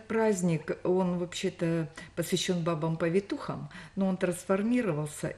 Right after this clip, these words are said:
и получается так, что его празднуют все женщины, и в этот день чествуют женщин-гинекологов. Э, и женщин, и мужчин, гинекологов, те, которые принимали роды. Вот. Вот это такой вот древний праздник,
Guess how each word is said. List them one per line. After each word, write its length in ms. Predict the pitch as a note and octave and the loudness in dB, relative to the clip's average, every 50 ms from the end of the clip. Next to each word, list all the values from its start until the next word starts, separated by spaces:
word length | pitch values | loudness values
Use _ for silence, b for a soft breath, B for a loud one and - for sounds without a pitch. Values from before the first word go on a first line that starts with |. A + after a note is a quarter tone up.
| - | -2
и 260 | F3+ F#3+ F#3 F3+ F3+ | 0 0 2 2 0
получается 720 | F3 F3 F3 E3+ F3+ E3 - F#3+ F3 F3+ F3+ - - F3+ | 0 0 -2 -2 -2 -4 -2 -2 -2 -2 -2 -4 -6 -6
так, 280 | F3 - A#3+ A#3+ - - | -4 -4 -6 -6 -6 -8
что 400 | - - - - F3+ E3+ E3+ E3+ B B B B B - | -10 -8 -2 0 0 0 0 -2 B B B B B -2
его 280 | F3 F3+ F3+ E3+ F#3+ | 0 0 4 4 2
празднуют 580 | F#3 - F3+ F3 E3+ E3 D3+ E3+ E3 E3 E3 E3 - B B B B B | 2 2 0 0 0 0 0 0 0 0 0 -2 -4 B B B B B
все 360 | - - - - F#3 D#3+ D3+ | -10 -8 0 2 4 4 4
женщины, 720 | D3 D3 E3+ F#3+ G3+ A3 G#3+ - - C4+ B3+ C4 C4 C#4 D#4 - B B F3+ B - | 4 4 6 6 6 6 4 0 0 0 0 0 0 0 -2 -4 B B -16 B 0
и 160 | - G3+ G3+ | 4 4 6
в 60 | F3+ F3 | 6 6
этот 260 | F#3+ F#3+ - F#3 E3+ | 4 4 4 2 4
день 200 | F3+ A#3+ B3 A#3+ | 4 2 2 2
чествуют 560 | - - - G3 F#3 - - F3+ F3 E3+ D3 | 0 2 0 0 0 0 -2 0 0 0 2
женщин-гинекологов. 1160 | E3 F#3+ G#3+ G#3 - - F#3 E3+ D#3+ D#3 E3 E3+ E3+ E3 E3 - E3 C#3+ C3 C3+ C#3 C#3+ D3 - - - B B B B B B - | 2 2 2 2 0 -2 -4 -4 -4 -2 -2 -2 -2 -4 -2 -2 -2 0 0 -2 -4 -8 -10 -12 -14 -20 B B B B B B -8
Э, 380 | - C#3+ C#3+ - D3 D3 - - - - - - - | -6 -4 -4 -4 -4 -6 -8 -10 -14 -20 -20 -14 -4
и 80 | - F3+ | -2 -2
женщин, 460 | D3+ C#3+ F#3+ C#4+ E4 - - F#3+ C#3 | 0 0 0 -2 -2 -2 -4 -4 -2
и 20 | C3+ | -2
мужчин, 400 | C3+ C#3+ D3 - - C#4+ C#4+ A3+ | -2 -4 -4 -4 -4 -2 -2 0
гинекологов, 640 | D#3+ D#3+ D#3 D3+ D3+ D3+ - C4+ C4+ A3+ F3+ F#3 - - | 2 2 2 2 0 -2 -4 -4 -2 -2 -4 -4 -8 -8
те, 100 | - B3 | -8 -8
которые 380 | B3+ - G3 E3 - E3+ E3 D#3 | -6 -6 -6 -4 -4 -4 -4 -4
принимали 560 | D3 - D#3 D3 D3 D3+ D#3 F3 F#3 E3 E3 | -4 -4 -4 -2 -2 -2 -2 -2 -2 -2 -2
роды. 440 | E3+ E3 D3+ C#3 C#3 - - - D3 D3 - B B B B B B B B B B B | -4 -4 -6 -8 -12 -12 -12 -14 -14 -14 -16 B B B B B B B B B B B
Вот. 300 | - D#3 D3 C#3+ C#3 C#3+ C#3+ - - - - - F#3 F#3+ - - - | -10 -10 -8 -8 -8 -10 -12 -16 -20 -20 -20 -20 -20 -20 -20 -14 -8
Вот 360 | D#3 F#3+ G#3+ - - - - | -6 -6 -6 -6 -10 -14 -6
это 260 | - F#3 F#3 - F3 | -4 -4 -4 -4 -6
такой 280 | E3+ - E3 - - D#3 | -6 -6 -10 -8 -6 -4
вот 140 | D#3 D#3 | -4 -2
древний 340 | C#3+ E3 E3 D#3+ D#3 D#3 D#3 | 0 2 2 2 2 0 -2
праздник, 420 | D#3 - G3+ B3 D#4 C#4 C4+ B3+ | -4 -2 -2 -2 -2 -2 -4 -6